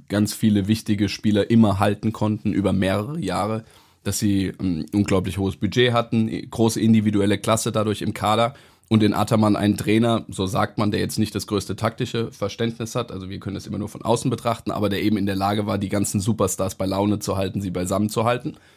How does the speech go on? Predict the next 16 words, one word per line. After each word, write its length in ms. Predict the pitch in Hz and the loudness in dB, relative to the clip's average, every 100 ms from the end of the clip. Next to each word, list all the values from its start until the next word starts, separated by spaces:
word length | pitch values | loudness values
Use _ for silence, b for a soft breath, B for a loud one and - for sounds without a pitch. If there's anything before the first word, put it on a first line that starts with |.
| b b _ | b b _
Und, 300 | 110 107 104 | 4 4 4
und, 260 | 104 107 | 2 2
und 140 | 104 101 | 2 4
dementsprechend 600 | 110 113 - 113 - 104 | 4 4 0 -2 0 2
war 120 | 98 | 2
das 180 | 104 101 | 2 -2
erfolgreich 1040 | - 101 - 110 117 - 107 113 131 - - | -2 -4 2 2 2 -2 0 0 0 -4 -2
und 200 | 104 98 _ _ | -2 -2 _ _
dieses 260 | 107 117 107 | -2 -2 -2
Jahr 80 | 104 | -2
hat 80 | 101 | -2
die 60 | |
Mannschaft 320 | 104 95 95 | -4 -4 -4
irgendwie 260 | 95 95 95 | -4 -2 -2
satt 460 | - 156 147 - - _ _ | -2 -4 -6 -10 -16 _ _
gewirkt. 540 | 101 90 87 85 - | -4 -2 -4 -6 -12